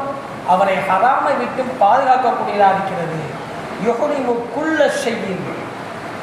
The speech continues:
அதாவது ஹராமான அனைத்து விஷயங்களை விட்டும் அது அவரை தடுக்குகிறது. நாம் ஹலாலான சாப்பிட்ட அந்த உணவு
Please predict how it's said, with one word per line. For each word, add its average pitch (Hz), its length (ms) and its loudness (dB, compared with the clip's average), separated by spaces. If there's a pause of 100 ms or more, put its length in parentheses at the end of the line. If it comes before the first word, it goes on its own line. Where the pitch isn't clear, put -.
(140)
அதாவது 254 360 4 (680)
ஹராமான 285 540 4 (180)
அனைத்து 339 520 0
விஷயங்களை 330 580 2
விட்டும் 370 400 0 (160)
அது 220 220 4
அவரை 220 280 4 (140)
தடுக்குகிறது. 240 640 0 (560)
நாம் 190 200 4 (100)
ஹலாலான 254 500 6
சாப்பிட்ட 220 480 4
அந்த 214 140 2 (140)
உணவு 220 420 2